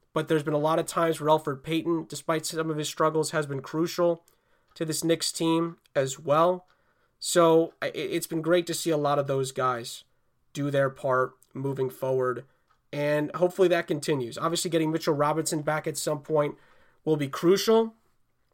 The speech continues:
for this Knicks team, but I wanted to specifically shout out some of those guys for their great first halves, because they deserve it, and hopefully they can keep it going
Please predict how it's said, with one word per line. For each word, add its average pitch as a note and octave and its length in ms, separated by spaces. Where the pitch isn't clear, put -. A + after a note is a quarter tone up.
for F3+ 200
this F3 180
Knicks F#3+ 220
team, F#3 340
but - 80
I D#3+ 40
wanted G3 220
to F3+ 60
specifically F3 560
shout D#3 300
out D3 160
some D#3 140
of C#3 120
those C3+ 200
guys C3 280
for C#3 140
their C3 120
great C3 320
first B2 380
halves, B2 360
because C#3 220
they C#3 120
deserve B2+ 360
it, B2 180
and D3+ 120
hopefully C#3+ 220
they C3+ 100
can C3 100
keep C#3+ 200
it B2+ 140
going C3 460